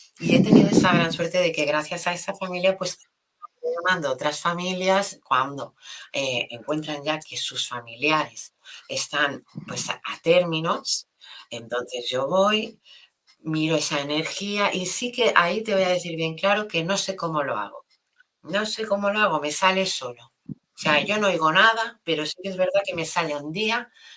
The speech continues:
y una hora. O sea, es algo como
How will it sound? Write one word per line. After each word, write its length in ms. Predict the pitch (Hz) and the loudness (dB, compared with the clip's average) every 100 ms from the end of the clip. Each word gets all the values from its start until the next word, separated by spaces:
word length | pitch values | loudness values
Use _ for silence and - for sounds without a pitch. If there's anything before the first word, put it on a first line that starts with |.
| - - | -20 -8
y 100 | 165 | -4
una 320 | 165 139 117 | 0 0 -2
hora. 160 | - - | -10 -18
O 680 | - - - _ _ _ | -20 -20 -20 _ _ _
sea, 320 | - 131 131 - | -8 -2 0 0
es 160 | 165 | 0
algo 300 | 185 190 208 | 0 0 -4
como 420 | 208 170 160 151 | -4 -2 0 -2